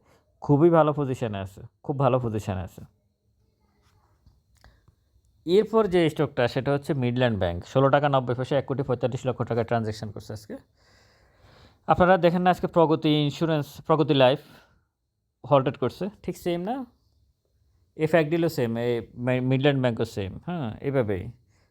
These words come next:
আপনারা দেখতেছেন ভলিউম করতেছে এভাবে চুপচাপ, কোনো খুব বেশি ভলিউম করতেছে না, কোনো কিছুই করতেছে না। এইখানে পজিশন নেওয়া যেতে পারে, এখন যেখানে আছে মিডল্যান্ড ব্যাংক এখানে পজিশন নেওয়া যেতেই পারে,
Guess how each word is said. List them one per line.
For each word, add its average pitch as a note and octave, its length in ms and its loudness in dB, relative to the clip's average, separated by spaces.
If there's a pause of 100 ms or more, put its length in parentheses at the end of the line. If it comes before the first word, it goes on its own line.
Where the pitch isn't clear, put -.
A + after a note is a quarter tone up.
(100)
আপনারা B2+ 180 -4
দেখতেছেন C3 500 -6 (1300)
ভলিউম C3+ 300 2
করতেছে C3 380 -6
এভাবে B2 360 0 (200)
চুপচাপ, C3+ 360 -4
কোনো B2+ 160 -6
খুব B2+ 180 -2
বেশি C3 200 2
ভলিউম B2 360 0
করতেছে B2 280 -8
না, A#2+ 120 -4
কোনো A#2 200 -2
কিছুই A#2 240 -4
করতেছে A#2 360 -4
না। A3 160 -4 (720)
এইখানে D3+ 280 4
পজিশন C3 360 0
নেওয়া A#2+ 160 2
যেতে A2 200 -2
পারে, G#2 220 -6 (1040)
এখন A#2+ 220 0
যেখানে A#2 300 2
আছে B2+ 140 -2
মিডল্যান্ড A#2 360 0
ব্যাংক D3 140 -2
এখানে A2+ 240 -2
পজিশন A2 340 -4
নেওয়া G#2+ 160 -2
যেতেই G#2 260 -6
পারে, A2+ 280 -6